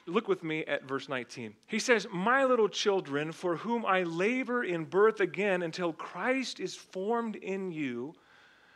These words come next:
I would like to be present with you now and to change my tone, for I have doubts about you." Now, this is a, <laughs> this is an interesting scripture. Verse nineteen, Paul, again, his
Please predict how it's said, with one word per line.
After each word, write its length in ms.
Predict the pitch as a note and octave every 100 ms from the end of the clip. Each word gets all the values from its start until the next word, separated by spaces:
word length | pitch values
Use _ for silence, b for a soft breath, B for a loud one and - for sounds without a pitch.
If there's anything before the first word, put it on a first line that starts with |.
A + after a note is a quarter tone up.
| b b b D3+
I 140 | F#3+
would 140 | B3+
like 240 | A3 B3+ -
to 80 | G3+
be 100 | G#3
present 340 | A3+ G3+ G#3+
with 180 | F3 F3
you 100 | E3+
now 320 | D#3 D#3+ E3+ _ b b b b
and 160 | E3 E3
to 60 | D#3+
change 440 | - F#3+ G#3 F#3
my 180 | F#3+ F3
tone, 640 | - G#3+ A3 C3+ B2+ C3+ b b b
for 240 | - D#3 D3+
I 100 | E3+
have 400 | - E3+ D3+ C3
doubts 380 | C#3 C#3 -
about 280 | B2 A2 G#2
you." 160 | G#2+ - _
Now, 280 | C#3 D3 - _ _
this 160 | C#3 D#3+
is 160 | D#3
a, 100 | C#3+ - D3
<laughs> 0 |
this 220 | C3+ D3+
is 40 | E3
an 140 | D#3+
interesting 520 | D3+ D#3 C#3+ - C#3
scripture. 460 | B2 - D#3+ - B2+
Verse 240 | C3 E3+
nineteen, 640 | G#3 G#3+ - D#3+ C#3+ D3 D3 B B B B B B -
Paul, 500 | - F3+ F#3+ F#3+ E3+
again, 320 | C#3+ E3 B2
his 220 | - D3+